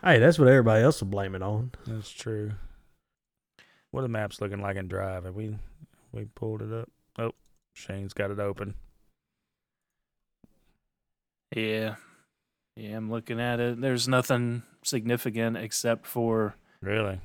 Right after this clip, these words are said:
Speaker 3: there's nothing significant in that area. S-, unless, yeah, it's just the
Speaker 1: Y-,
Speaker 3: absence
Speaker 1: you
Speaker 3: of
Speaker 1: don't, you
Speaker 3: anything <laughs> causing
Speaker 1: I
Speaker 3: us.
Speaker 1: really don't believe too much in conse-, yeah, or not, um,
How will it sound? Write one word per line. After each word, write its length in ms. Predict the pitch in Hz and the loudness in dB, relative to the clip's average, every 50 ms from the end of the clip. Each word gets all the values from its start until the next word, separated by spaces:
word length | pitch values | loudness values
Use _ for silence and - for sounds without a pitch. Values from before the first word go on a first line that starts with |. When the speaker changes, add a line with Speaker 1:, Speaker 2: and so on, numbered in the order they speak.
| - | 0
Speaker 3:
there's 220 | - 113 107 98 104 | 0 0 0 2 0
nothing 520 | 110 113 107 - - 104 98 101 98 101 - _ _ _ _ _ _ | 0 0 0 0 -2 -4 -6 -6 -8 -12 -16 _ _ _ _ _ _
significant 680 | - - 98 101 113 110 107 - 104 90 104 98 95 | -10 -8 -6 -6 -6 -6 -6 -6 -8 -8 -8 -8 -8
in 120 | 98 101 98 | -8 -8 -8
that 160 | 95 95 95 | -8 -10 -10
area. 460 | 98 101 104 110 104 98 92 90 95 - - _ _ _ _ _ _ _ _ _ _ _ _ _ _ - | -8 -6 -6 -4 -4 -6 -8 -10 -14 -16 -20 _ _ _ _ _ _ _ _ _ _ _ _ _ _ -18
S-, 120 | - 131 - - _ _ _ _ _ _ _ _ | -16 -16 -16 -16 _ _ _ _ _ _ _ _
unless, 500 | - 110 107 110 110 113 104 - - - - | -10 -8 -4 0 2 2 2 2 0 -2 -2
yeah, 200 | - 117 113 113 107 | 2 4 4 4 4
it's 140 | 107 123 | 4 2
just 240 | - 135 120 - - | 4 4 2 2 2
the 60 | 117 | 0
Speaker 1:
Y-, 60 | 104 104 | -2 0
Speaker 3:
absence 440 | - 104 113 113 107 - - 135 156 | 0 0 0 0 -2 -4 -2 2 2
Speaker 1:
you 180 | 208 220 147 | 6 6 6
Speaker 3:
of 80 | 123 120 | 6 6
Speaker 1:
don't, 120 | 156 151 127 | 4 6 8
you 60 | 202 | 8
Speaker 3:
anything 680 | 190 - - - - - 190 185 - - 185 175 160 151 | 8 8 6 -2 4 4 4 4 4 0 0 0 0 0
<laughs> 40 | 143 | -2
causing 480 | - 131 120 110 113 123 117 113 113 110 | 0 0 0 0 0 -2 -4 -6 -6 -2
Speaker 1:
I 140 | 110 185 196 | 4 6 6
Speaker 3:
us. 40 | 208 | 8
Speaker 1:
really 200 | 240 277 262 175 | 8 8 8 10
don't 280 | 135 127 120 90 104 | 8 8 6 2 2
believe 480 | 101 120 113 107 113 117 113 107 101 - | 2 4 4 6 6 4 4 2 0 -2
too 160 | - - 123 | 0 2 2
much 280 | 117 110 107 98 - 104 | 4 2 0 0 -2 -4
in 100 | 101 95 | -4 -6
conse-, 400 | - - 113 107 101 - - - - - _ | -6 -6 -6 -8 -8 -8 -12 -12 -14 -16 _
yeah, 200 | - 123 101 95 - | -6 -6 -6 -4 -4
or 280 | 98 104 101 101 101 | -4 -2 -2 -2 -2
not, 220 | 101 98 95 95 - _ | -4 -4 -6 -6 -8 _
um, 360 | - 110 104 101 95 - - | -4 -2 -2 -2 -4 -6 -10